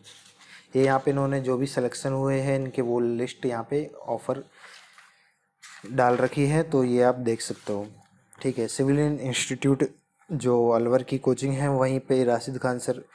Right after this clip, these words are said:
की जो, तो उनकी तरफ, तरफ से ये बुक है। सब्जेक्ट जो ऑफर की जाती है यहाँ पे, वो है एस्टिमेशन कॉस्टिंग,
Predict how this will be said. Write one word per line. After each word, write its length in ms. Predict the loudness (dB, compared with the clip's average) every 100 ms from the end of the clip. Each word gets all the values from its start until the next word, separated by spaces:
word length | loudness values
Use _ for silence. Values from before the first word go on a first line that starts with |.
| -20 -20 -20 -20 -2
की 160 | 0
जो, 360 | 0 0 0 -2 -8
तो 60 | -8 -4 -6 -8 -10 -10
उनकी 220 | -2 0
तरफ, 280 | 2 0 0
तरफ 160 | 0
से 180 | 2 2
ये 80 | 4
बुक 260 | 2 0
है। 220 | 0 -4 -8 _ -20 -20 -18
सब्जेक्ट 460 | -2 -2 4 4 6
जो 160 | 6
ऑफर 200 | 6 4
की 160 | 2 4
जाती 280 | 4 6 4
है 60 |
यहाँ 160 | 4 4
पे, 100 | 4
वो 160 | 6
है 100 | 6
एस्टिमेशन 480 | 4 2 -8 -6 -8
कॉस्टिंग, 540 | -2 -2 -2 -2 -2